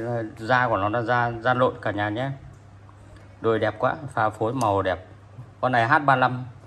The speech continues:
size bốn mươi phẩy năm, bốn trăm k nhé. Mới lắm các bác nhé. Tối hôm nay em quên không kịp nạp điện, đâm ra là quay nó không quay đâu, các bác theo dõi cẩn thận nhé. Hàng này hàng Nike nhé.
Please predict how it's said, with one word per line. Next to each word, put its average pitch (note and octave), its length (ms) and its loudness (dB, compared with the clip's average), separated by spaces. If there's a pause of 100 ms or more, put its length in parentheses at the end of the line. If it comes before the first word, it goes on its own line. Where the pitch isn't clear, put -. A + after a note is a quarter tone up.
(360)
size B2+ 180 6
bốn B2+ 180 2
mươi C3+ 120 4
phẩy A#2 140 0
năm, A2+ 300 2 (220)
bốn B2 160 0
trăm C#3+ 160 0
k - 40 0
nhé. B2 320 2 (2500)
Mới A2 200 0
lắm D#3 140 -6
các D#3 80 -4
bác D#3 160 0
nhé. D#3 180 0 (880)
Tối A2+ 120 2
hôm B2+ 60 0
nay C#3 120 4
em C3 140 2
quên C3 320 0
không B2+ 160 -4 (480)
kịp C3 180 -2
nạp A2 200 0
điện, A#2 260 0
đâm A2 180 -4
ra A2+ 100 -2
là G#2+ 200 -4
quay A#2+ 240 2
nó A2+ 400 -4
không A2 140 -6
quay A#2 100 -2
đâu, A#2+ 100 -4
các A#2+ 160 -6
bác C3 200 -2
theo A#2 180 0
dõi A2 260 -4
cẩn G#2+ 160 -10
thận G#2 200 -4
nhé. A#2 100 -6 (1600)
Hàng G#2+ 160 -4
này A2 120 -2
hàng A2 140 -2
Nike A#2+ 360 2
nhé. B2+ 140 -4